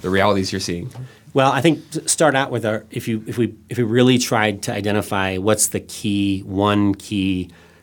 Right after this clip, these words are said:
Speaker 2: programmatic focus of Ezekiel Rain, it's really breaking cycles of brokenness. We really believe that hurt people end up hurting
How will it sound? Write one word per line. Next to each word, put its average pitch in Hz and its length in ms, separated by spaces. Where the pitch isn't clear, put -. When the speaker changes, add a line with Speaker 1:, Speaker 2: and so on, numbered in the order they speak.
Speaker 2:
programmatic 98 520
focus 101 360
of 95 100
Ezekiel 95 400
Rain, 95 200
it's 92 180
really 139 160
breaking 107 640
cycles 98 500
of 85 140
brokenness. 85 800
We 104 140
really 104 200
believe 95 400
that 95 200
hurt - 400
people 101 640
end 104 140
up - 140
hurting 98 440